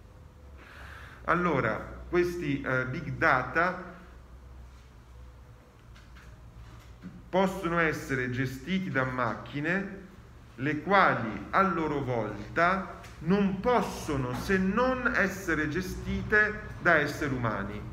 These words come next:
Quindi il problema non sono le macchine che gestiscono le tracce che tu lasci online,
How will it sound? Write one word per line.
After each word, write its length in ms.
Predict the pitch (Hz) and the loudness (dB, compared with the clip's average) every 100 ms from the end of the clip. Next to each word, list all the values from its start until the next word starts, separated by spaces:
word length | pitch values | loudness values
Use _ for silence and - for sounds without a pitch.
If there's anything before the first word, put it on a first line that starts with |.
| - - - - - - - - | -14 -14 -14 -14 -12 -12 -10 -4
Quindi 300 | 196 185 165 | 0 2 0
il 80 | 160 | -2
problema 480 | 180 175 196 190 | 0 4 4 4
non 180 | 165 170 | 0 0
sono 260 | 170 170 151 | -2 0 0
le 120 | 127 | 2
macchine 520 | 131 147 131 139 123 | 2 2 0 -2 -2
che 140 | 123 123 | -2 -4
gestiscono 760 | 123 120 120 139 - 135 120 | -2 -4 -6 -8 -6 -4 -2
le 100 | 113 | -4
tracce 480 | 117 135 131 - 120 | 2 2 2 -4 -6
che 140 | 117 | -6
tu 120 | 117 | -6
lasci 360 | 117 127 131 135 | -2 0 -2 -4
online, 580 | 135 160 151 160 185 | -4 2 2 2 -2